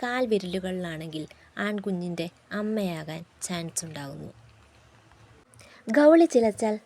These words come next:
ഫലം അച്ചട്ടോ. അതായത് ഞായറാഴ്ച ദിവസങ്ങളിൽ കിഴക്ക് നിന്നും, അതായത് കിഴക്ക് ദിക്കിൽ നിന്നും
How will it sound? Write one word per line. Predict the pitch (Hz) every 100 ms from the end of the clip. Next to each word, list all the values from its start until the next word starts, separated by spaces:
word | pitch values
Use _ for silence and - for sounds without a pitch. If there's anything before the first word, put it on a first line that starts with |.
| _
ഫലം | 220 202 208 -
അച്ചട്ടോ. | 190 180 185 - 160 - _ _ _ _ _ _ - _ _ _ _ - -
അതായത് | 240 247 226 196 196 _ 285
ഞായറാഴ്ച | 311 349 370 381 370
ദിവസങ്ങളിൽ | 262 226 233 214 214 214 - _ -
കിഴക്ക് | 254 262 269 311 247
നിന്നും, | 190 196 196 _ - -
അതായത് | 202 202
കിഴക്ക് | 214 220 208 220 254
ദിക്കിൽ | 214 196 196 196
നിന്നും | 185 190